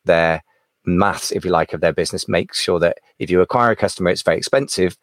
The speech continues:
but you do have the opportunity to sell to them again and again over time. Whereas I've seen a lot of people, like, even in the mastermind on Wednesdays, if, it may be a sort of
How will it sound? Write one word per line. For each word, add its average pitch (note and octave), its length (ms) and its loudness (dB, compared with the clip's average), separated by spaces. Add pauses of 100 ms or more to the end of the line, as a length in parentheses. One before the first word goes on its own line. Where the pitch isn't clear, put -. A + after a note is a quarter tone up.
(340)
but - 100 0
you G#2 120 0
do G#2+ 140 4
have G2 180 0
the G2 100 6
opportunity G2 480 -4
to - 100 -8
sell E2 240 0
to - 120 -10
them E2 180 0
again D#2+ 260 -2
and D#2+ 80 -2
again D2+ 200 0
over D2+ 200 -2
time. D#2+ 420 -2 (560)
Whereas A#2+ 460 4
I've C#3+ 180 2
seen B2+ 320 4
a G2 100 2
lot G#2+ 200 4
of G3 80 0
people, C3+ 260 0
like, F2+ 160 0
even A#2 240 2
in G2+ 60 4
the G2 80 4
mastermind G2+ 380 0
on F2 100 -4
Wednesdays, G2 460 0
if, - 80 -4 (200)
it A2 200 2
may F#3 180 0
be G2+ 160 2
a D#2+ 60 2
sort F#2 180 -2
of D#2+ 100 -2